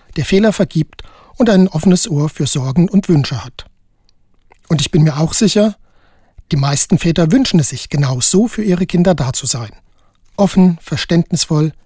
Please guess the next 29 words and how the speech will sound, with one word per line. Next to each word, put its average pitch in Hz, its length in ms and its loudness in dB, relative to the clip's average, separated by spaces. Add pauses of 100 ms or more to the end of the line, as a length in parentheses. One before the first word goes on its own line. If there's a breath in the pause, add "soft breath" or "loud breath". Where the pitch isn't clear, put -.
immer 196 240 4
da, 160 460 -2
in - 100 -12
Zeiten, 151 400 -4
wo 120 60 -8
es - 120 -6
gut 170 220 -2
läuft 185 420 0 (220)
und 226 180 2
in 226 100 4
Zeiten, 147 580 -2
wo 233 100 -10
es - 140 -6
richtig - 320 -8
schlecht - 340 -8
läuft. - 420 -14 (1200)
Ich 196 200 0
als 139 180 -2
Papa 190 380 0
schaffe 190 300 -2
das 185 160 0
aber 208 160 2
nicht 160 260 2
immer. 131 240 -4 (840)
Manchmal 170 400 2
fehlt - 240 -2
mir 202 80 4
die 196 100 2
Geduld, 135 500 -2